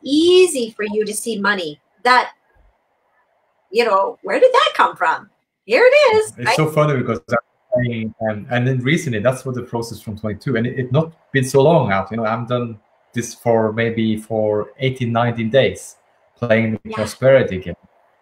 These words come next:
Speaker 2: And then
Speaker 1: Yeah.
Speaker 2: money started coming in like that, just like, like,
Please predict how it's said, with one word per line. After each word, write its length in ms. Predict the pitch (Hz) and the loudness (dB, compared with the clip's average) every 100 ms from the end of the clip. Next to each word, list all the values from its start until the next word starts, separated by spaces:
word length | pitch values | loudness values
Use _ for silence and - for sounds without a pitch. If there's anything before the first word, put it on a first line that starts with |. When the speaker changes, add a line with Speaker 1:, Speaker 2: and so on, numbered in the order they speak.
| _ _ - | _ _ -8
Speaker 2:
And 160 | 107 | -2
then 140 | 110 123 | 2 2
Speaker 1:
Yeah. 120 | 120 113 | 2 2
Speaker 2:
money 160 | 127 127 | 2 0
started 360 | - 107 101 123 _ | 0 -2 -2 -6 _
coming 300 | 113 104 104 | -6 -4 -4
in 80 | 104 | -4
like 240 | 101 92 92 | -4 -6 0
that, 340 | 120 110 - | -2 -2 -8
just 200 | 107 - | -12 -2
like, 200 | 107 - | -2 -2
like, 240 | 98 95 | -6 -6